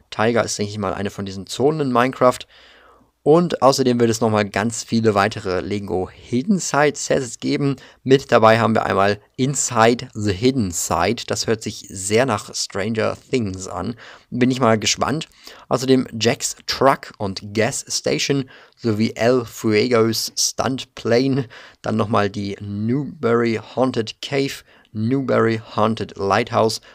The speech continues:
und Newberry Haunted Fairground.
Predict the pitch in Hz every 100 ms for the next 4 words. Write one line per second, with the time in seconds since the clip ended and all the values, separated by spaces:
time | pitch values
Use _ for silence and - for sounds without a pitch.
0 | _ - 101 92 104 113 113 107 104 101
1 | - 95 95 98 90 95 _ _ - -
2 | 147 165 113 - - -